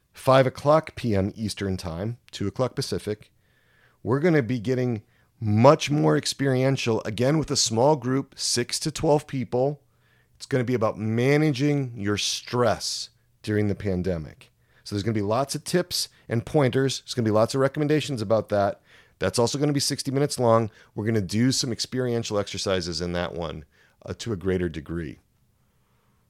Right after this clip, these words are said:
All right, so how do we deal with stress that's coming up? That's for the members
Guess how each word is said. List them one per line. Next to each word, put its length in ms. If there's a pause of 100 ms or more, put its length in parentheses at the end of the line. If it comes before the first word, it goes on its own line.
All 80
right, 120
so 80
how 260
do 80
we 80
deal 320
with 320 (140)
stress 720
that's 200
coming 320
up? 260 (540)
That's 280
for 320
the 80
members 480